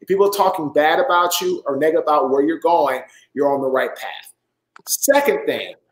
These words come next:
is you have to believe it before you see it. And I'm gonna leave with this last one. There's three, there's two parts. There's three parts of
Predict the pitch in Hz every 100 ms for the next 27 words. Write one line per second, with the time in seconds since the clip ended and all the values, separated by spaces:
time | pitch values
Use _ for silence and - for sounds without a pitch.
0 | _ _ _ 143 143 135 143 - - 175
1 | 196 - 226 220 220 214 185 156 156 156
2 | 151 151 135 113 - 139 135 139 139 135
3 | 131 - 120 - - _ _ _ _ -
4 | 151 156 165 202 208 208 190 - 180 165
5 | 151 165 - 139 - - 190 190 226 247
6 | 269 277 277 _ _ _ _ - - _
7 | - 147 - - 233 - 160 - - -
8 | - _ - 156 147 - - 196 202 233
9 | 254 254 269 - _ _ - 190 190 190
10 | - 139